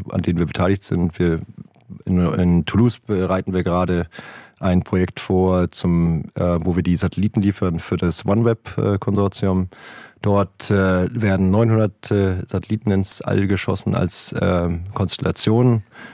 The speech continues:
um das Thema Internet für alle, ähm, deutlich günstiger in den Markt zu bringen.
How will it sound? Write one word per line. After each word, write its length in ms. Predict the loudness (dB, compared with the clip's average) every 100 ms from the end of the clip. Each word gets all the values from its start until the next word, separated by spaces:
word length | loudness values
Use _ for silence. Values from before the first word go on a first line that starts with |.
| -14 -2
um 420 | 2 4 4 2 -2
das 180 | -4 -2
Thema 240 | 0 0
Internet 360 | 2 2 2 0
für 180 | -2 0
alle, 360 | 4 4 2 -2 -12 -6
ähm, 500 | -2 0 0 -2 -4 -4
deutlich 420 | 0 0 0 -4
günstiger 640 | -2 -2 -2 -4 -2 -2 -6 -10
in 100 | -2
den 120 | 0
Markt 220 | 0 -4 -10
zu 60 |
bringen. 220 | -14 -16